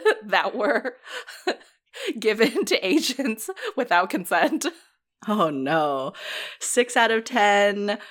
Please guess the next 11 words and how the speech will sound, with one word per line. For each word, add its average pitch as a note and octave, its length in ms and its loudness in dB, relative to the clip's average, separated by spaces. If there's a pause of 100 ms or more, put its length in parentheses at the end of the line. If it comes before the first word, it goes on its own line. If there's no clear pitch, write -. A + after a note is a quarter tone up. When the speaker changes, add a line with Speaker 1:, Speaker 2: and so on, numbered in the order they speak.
(640)
Speaker 2:
is G3 160 2
that F#3+ 220 4
cologne F#3 440 4
No F3+ 180 4
I F3 80 6
Ate E3+ 200 2
a F3+ 40 -2
Candles. F#3 880 -4 (1200)
Speaker 1:
And F#3+ 120 -4
with E3+ 160 -6
that, E3 500 -2